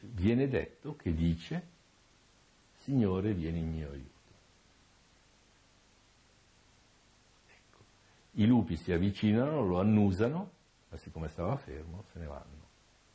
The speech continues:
Ecco. Questo è il primo fatto. Il secondo fatto, arrivano i, i, gli svevi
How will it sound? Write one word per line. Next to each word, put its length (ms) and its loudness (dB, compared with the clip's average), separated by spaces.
Ecco. 260 -20
Questo 440 -2
è 100 -4
il 160 2
primo 440 4
fatto. 520 -12
Il 120 2
secondo 460 0
fatto, 360 -12
arrivano 720 0
i, 460 2
i, 960 -4
gli 240 4
svevi 640 0